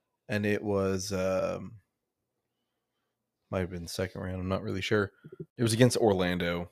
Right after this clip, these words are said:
and it was a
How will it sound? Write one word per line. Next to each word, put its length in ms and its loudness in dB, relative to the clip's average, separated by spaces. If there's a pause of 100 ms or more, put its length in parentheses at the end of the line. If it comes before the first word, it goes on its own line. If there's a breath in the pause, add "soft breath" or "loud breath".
(1080 soft breath)
and 920 0 (3000 loud breath)
it 180 10
was 220 8
a 640 10